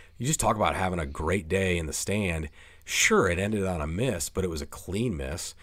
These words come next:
and the buck didn't get spooked. And it's like, you know what? Like, I saw that deer on trail camera throughout the rest of the entire, um, year. He just didn't come to that side of the farm. He stayed on the other side of the farm, um, which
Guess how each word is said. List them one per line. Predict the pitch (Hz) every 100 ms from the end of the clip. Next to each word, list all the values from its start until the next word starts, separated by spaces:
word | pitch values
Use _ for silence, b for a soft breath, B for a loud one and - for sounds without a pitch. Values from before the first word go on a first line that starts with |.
| B B
and | 120 151
the |
buck | 139 139 143
didn't | 143 139
get | 135 127
spooked. | - 147 160 127
And | 120
it's | -
like, | 123 123
you |
know | 123
what? | 120 135 123
Like, | 113
I | 123
saw | 123 135 139
that | 123
deer | 107 117 110
on | 107
trail | - 117 139
camera | - 95 92 95 B B -
throughout | - 123 123
the | 110
rest | 101 120 -
of | 107
the | 101
entire, | 95 - 98 110 104 101 - B B B B -
um, | 95 90 87 85 80 76 - - - - 90
year. | 87 127 139 80 98 - -
He | 90 123
just | 127 127 98
didn't | 107 123
come | 110 120
to | 101
that | 92 95
side | - 92
of | 82
the |
farm. | - 101 82 -
He | - 90
stayed | - 98
on | 90
the | 80
other | 113
side | - 87
of |
the | 80
farm, | - 80 82 - B B B B B B
um, | 90 87 92
which | 104